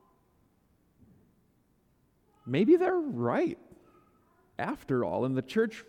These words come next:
really is an instrument of hate and intolerance and oppression.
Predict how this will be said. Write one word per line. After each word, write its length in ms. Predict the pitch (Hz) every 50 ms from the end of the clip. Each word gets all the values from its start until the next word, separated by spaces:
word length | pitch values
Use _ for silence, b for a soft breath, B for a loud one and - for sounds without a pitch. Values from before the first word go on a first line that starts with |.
| - -
really 380 | 135 170 208 214 214 190 - - - -
is 400 | - 190 226 302 415 415 339 202
an 100 | 180 147
instrument 540 | 135 127 123 - - - 135 117 110 104 - - - - - b b b b b b b
of 140 | b 120 117
hate 420 | 123 - 170 151 127 104 - - -
and 100 | 117 113
intolerance 920 | 104 104 - - 151 131 127 117 110 104 101 101 101 - - - - - b b b b
and 120 | b 120 113
oppression. 640 | 107 - - 131 117 113 101 - - - 107 107